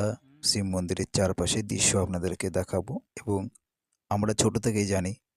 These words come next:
এই শিব মন্দিরের কিছু অজানা তথ্য। যেমন এই শিব মন্দিরের চারপাশে দেখুন,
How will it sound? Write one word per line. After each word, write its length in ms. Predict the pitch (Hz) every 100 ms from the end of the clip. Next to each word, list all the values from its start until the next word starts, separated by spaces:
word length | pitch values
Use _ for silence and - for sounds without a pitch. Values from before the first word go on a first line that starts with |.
| -
এই 100 | 107 101
শিব 200 | - 98
মন্দিরের 380 | 98 98 95 95 - _ _ _ _ _ _ _ -
কিছু 220 | 101 101 - _ _ -
অজানা 400 | 120 113 110 110 - _ _ _ _ -
তথ্য। 240 | 92 - 90 87
যেমন 300 | 98 95 104 -
এই 140 | 110 110
শিব 180 | 98 98
মন্দিরের 360 | 98 98 101
চারপাশে 400 | 101 90 - 87
দেখুন, 220 | 82 95